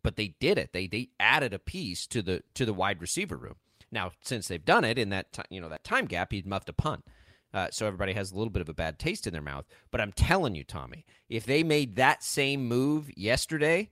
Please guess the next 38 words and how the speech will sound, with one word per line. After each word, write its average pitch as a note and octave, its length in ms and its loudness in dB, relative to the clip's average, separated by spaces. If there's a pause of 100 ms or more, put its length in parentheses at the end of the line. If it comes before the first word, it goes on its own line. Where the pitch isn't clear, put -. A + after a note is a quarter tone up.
(420)
the A2+ 100 -2
same C#3 300 2
people C#3+ 320 -4
that A#2 180 0
would A2 160 -4
be, A2+ 400 0
like, F#2+ 240 -2 (260)
hi-, D#3 280 2
and A#2+ 120 0
I'm A#2+ 80 0
not A#2+ 140 -2
saying G2 200 -2
you're F2 100 -4
doing E2 180 -4
this D#2 140 -10
'cause D#2+ 160 -12
you're C#2+ 80 -12
not, E2 260 -6 (320)
but A#2+ 160 -4
there's A2 160 -8
a A2 60 -2
lot B2 140 4
of - 80 -2
people A2+ 220 -2
who G2 60 2
are F#2+ 40 2
like, F#2+ 100 0
"Oh D#3+ 160 6
my F3 140 2
God, D#3+ 200 -4
the D#3 60 -8
Chiefs D#3+ 260 -8
didn't D#3+ 200 -6
do D#3 140 0
anything C#3+ 260 4
at B2+ 80 0
the B2+ 40 2
deadline." A2 400 2